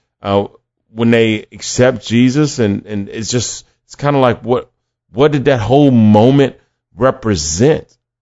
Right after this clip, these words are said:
What did it represent? And really, it represents us and our faith, our ability to accept Jesus for who he is and our ability to reject him. That's the beauty of free will.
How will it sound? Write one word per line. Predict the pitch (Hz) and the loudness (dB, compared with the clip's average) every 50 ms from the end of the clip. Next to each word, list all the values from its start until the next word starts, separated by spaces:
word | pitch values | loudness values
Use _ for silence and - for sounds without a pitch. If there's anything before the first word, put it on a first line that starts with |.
| _ _ _ _ _ _ _ _ _ _ _ _ _ _ _ _ | _ _ _ _ _ _ _ _ _ _ _ _ _ _ _ _
What | - 120 139 143 | -6 -2 0 2
did | 165 156 | 2 2
it | 151 | 2
represent? | 143 156 147 151 147 135 120 139 180 156 - - | 2 0 0 0 -2 -4 -2 -2 -2 -2 -2 -2
And | 98 104 107 117 | -2 0 2 4
really, | 156 185 196 180 135 | 4 4 4 4 2
it | |
represents | 110 104 117 113 - 113 104 92 110 113 113 - - - - _ _ - | 2 2 0 0 0 -2 -2 -2 -2 -4 -4 -6 -10 -20 -20 _ _ -8
us | 120 131 135 - - 135 | -6 -4 -4 -2 -2 -2
and | 117 | 0
our | 110 110 107 | 0 -2 -2
faith, | 104 - - 139 160 156 - - _ _ _ _ _ _ _ _ _ _ _ _ _ _ - | -4 -6 -6 -4 -2 -2 -4 -6 _ _ _ _ _ _ _ _ _ _ _ _ _ _ -8
our | 101 110 113 | -4 -4 -2
ability | 101 95 117 113 113 113 113 107 | 0 0 2 2 2 2 0 0
to | - - 107 | -2 -6 -8
accept | 90 76 - - - 110 113 120 - - _ _ _ _ _ _ _ _ _ | -10 -10 -10 -8 -2 -2 -2 -2 -2 -6 _ _ _ _ _ _ _ _ _
Jesus | - 101 107 107 95 | -8 -4 -4 -4 -4
for | 98 101 101 | -4 -4 -2
who | 98 104 | 0 2
he | 107 104 104 | 2 2 2
is | 110 113 113 | 2 0 0
and | 113 | 0
our | 107 101 | -2 -2
ability | 101 95 101 104 107 107 107 110 110 | -2 -2 0 0 0 0 0 -2 -4
to | - _ - 110 107 107 107 104 - - _ _ | -4 _ -8 -6 -4 -2 -2 -4 -6 -10 _ _
reject | 95 107 104 85 90 120 139 - - - | -10 -8 -8 -4 -2 -2 -2 -2 -4 -10
him. | 92 82 | -8 -6
That's | 85 90 90 - | -4 -6 -6 -8
the | _ - | _ -20
beauty | 87 80 85 92 104 101 110 107 | -18 -10 -6 -4 0 2 2 2
of | 101 92 | 0 -2
free | - - 107 107 110 | -4 -8 -4 -2 -2
will. | 107 107 117 147 - - - - | -2 0 0 0 0 -2 -4 -8